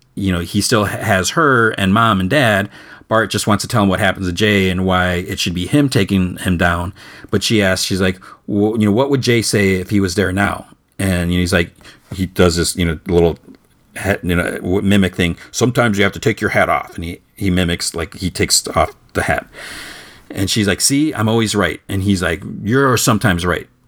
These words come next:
But then she says that, you know, she'll take Godspeed down for the two of them. He just has to stay there. So Caitlin is trying to work with August, uh, to see if, you know, they can try to trigger his memory. He sees a cosmic treadmill, and he's like, "It looks familiar."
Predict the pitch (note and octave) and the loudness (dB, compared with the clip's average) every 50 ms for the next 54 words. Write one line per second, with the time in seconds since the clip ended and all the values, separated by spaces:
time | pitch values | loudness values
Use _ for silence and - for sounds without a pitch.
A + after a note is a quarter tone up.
0 | - - F#2+ F#2 - G2+ F#2+ F2 F2 - - G2 F#2 - G2+ F#2 F2 E2 F2+ F2 | -12 -8 -8 -2 0 0 0 0 0 0 -2 -2 0 2 2 2 2 2 2 0
1 | F2 - - - G2 F2 E2 - - A#2 G#2+ - - G2+ F2+ - F#2 F2 E2+ - | 0 -2 -4 -6 -6 -6 -4 -2 0 0 0 0 0 -2 0 0 0 0 0 0
2 | - G2 F2+ E2 F2 E2 D#2+ - - F2 D#2+ - - G2 F2 D#2+ D#2+ D#2 D#2 F2+ | -4 -4 -2 0 -2 -2 -2 -2 -4 -4 -4 -2 0 0 0 0 -2 -4 -6 -8
3 | - - - - - - - F2 F2+ F2 E2+ E2+ - - D2+ - - - - - | -12 -14 -20 -20 -18 -12 -4 -2 0 0 2 2 2 2 2 0 0 0 0 0
4 | D2+ D2+ - - - - - _ _ _ _ - - - - - - - - - | -2 -2 -4 -8 -10 -12 -18 _ _ _ _ -20 -20 -20 -20 -20 -20 -20 -18 -18
5 | - - - B2 A#2+ - D3 C3+ - B2+ B2+ B2 B2 A#2 A2 A2 G#2 - - - | -14 -4 -2 -2 0 0 0 0 2 0 2 2 2 2 2 2 0 -2 -2 0
6 | A2 G#2 G#2 G2+ G#2 G2+ - - G2 F2+ - - - G#2+ A2 A2+ A2+ A2+ A2 G2+ | 0 2 2 2 2 0 0 -2 -2 -2 -2 -2 -2 0 0 0 0 0 0 -2
7 | - - - - G2+ G2 F#2 F2 F2 E2+ - - - - F#2 E2+ - - - - | -2 -4 -4 -2 -2 -2 -2 -2 -4 -6 -8 -6 -4 -4 -4 -4 -6 -10 -10 -6
8 | F#2+ F2+ F2 D#2+ E2+ F2 - F2+ E2+ D#2 - - F#2 E2 E2+ E2 - - G2 F2 | -4 -2 -2 -2 -2 -4 -4 -4 -4 -2 0 2 2 2 2 0 -2 -2 -2 -2
9 | E2 E2 D#2+ G2 A#2 B2 A#2+ A#2+ A#2 A2 G#2+ G2+ - - - - - - - - | 0 -2 0 0 2 2 4 4 4 2 2 0 -4 -8 -18 -20 -20 -20 -4 -2
10 | B2 A2+ - - C#3+ D3 C3+ C3+ - - A#2+ A2+ A2+ - A2+ G2+ - - A#2 G2 | 0 2 2 2 2 2 2 0 0 2 0 0 2 2 0 -2 0 0 0 2
11 | G2+ A2 B2 C3+ D#3+ E3+ D3+ - - G2 G2 F#2+ F2 F#2 F2 - G#2 G#2+ A#2+ A#2+ | 2 2 2 2 2 0 -2 -2 0 0 2 2 2 0 -2 -2 -4 -4 -2 -2
12 | B2+ B2+ - - - F2+ F#2+ A2+ C#3 A#2+ F2+ E2 - | -2 -2 -4 -4 -4 -2 0 0 2 2 0 -2 -4